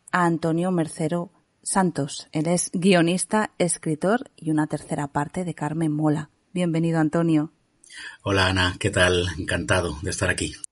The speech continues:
Speaker 1: Con toda esta trayectoria que tú llevas, con los libros, eh, que has escrito tú, eh, solo, con los que has escrito como Carmen Mola, eh, con todos los guiones que has hecho, ¿cómo te sientes más cómodo? ¿Como guionista o como escritor?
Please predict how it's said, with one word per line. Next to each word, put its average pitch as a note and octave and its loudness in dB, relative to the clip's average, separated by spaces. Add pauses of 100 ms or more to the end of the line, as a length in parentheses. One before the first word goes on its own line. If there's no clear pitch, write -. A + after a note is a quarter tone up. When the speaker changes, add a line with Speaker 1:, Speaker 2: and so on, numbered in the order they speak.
Speaker 1:
Con F#3+ 2
toda F#3+ 2
esta A3+ -4
trayectoria F3+ -4
que F3 -10
tú E3+ -8
llevas, D#3+ -2
con D#3+ -2
los D3+ -2
libros, F#3 0
eh, E3+ -2
que E3+ -4
has E3 -4
escrito F3+ -4
tú, F3 -6
eh, E3+ -8
solo, E3 2 (140)
con E3 0
los D3+ 2
que - -4
has D#3+ -4
escrito E3 -4
como E3 -2
Carmen E3+ 2
Mola, D#3 0 (400)
eh, E3 0
con F3+ 2
todos F#3+ 6
los G#3+ 6
guiones G3+ 4
que - 4
has - 0
hecho, G3+ 0 (380)
¿cómo A3+ 2
te A#3 2
sientes G3 2
más D3+ 2
cómodo? C#3+ -2
¿Como D#3+ 2
guionista F#3 2
o G3+ -4
como E3 0
escritor? D#3 -2